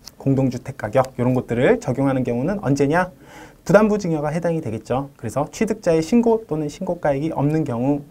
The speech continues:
요 경우가 해당이 될 거고요. 그리고 예외적으로 이제 신고되는 가액, 거래가액이, 어, 시가표준액보다 적은 경우는 요렇게 시가표준액을 이용해서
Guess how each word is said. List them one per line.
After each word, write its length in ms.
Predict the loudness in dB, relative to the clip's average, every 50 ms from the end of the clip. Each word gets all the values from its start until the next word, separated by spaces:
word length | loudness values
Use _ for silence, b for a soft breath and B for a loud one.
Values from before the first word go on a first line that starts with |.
| -6
요 140 | -4 -4 -4
경우가 300 | -2 -2 -2 -2 -2 -4
해당이 340 | -4 -4 -4 -4 -4 -4 -4
될 140 | -4 -6 -6
거고요. 420 | -6 -4 -2 0 0 0 0 -4 B B B B B B B B
그리고 360 | -6 -4 -2 0 0 0 2
예외적으로 720 | 4 6 6 6 6 4 2 0 0 2 2 2 2 0 B B B B -14
이제 100 | -12 -8
신고되는 600 | -2 0 2 2 4 4 4 2 2 0 -2 -4
가액, 340 | -4 -2 -2 -2 -2 -4
거래가액이, 800 | -2 2 2 4 4 4 2 2 2 2 0 0 0 -2 -2 B B B B B B
어, 60 | -10
시가표준액보다 840 | -8 -8 -4 0 0 0 0 0 -2 -2 -2 -2 -4 -4 -4 -6 -6
적은 260 | -4 -4 -4 -4 -4
경우는 560 | -4 -4 -4 -4 -2 0 2 2 2 0 -2 -8 -18 -14 -10
요렇게 320 | -10 -10 -8 -10 -12 -12 -12
시가표준액을 800 | -14 -16 -8 -4 -2 -2 -2 -2 -6 -6 -4 -4 -4 -4 -4 -4
이용해서 540 | -6 -6 -6 -6 -6 -4 -2 0 0 0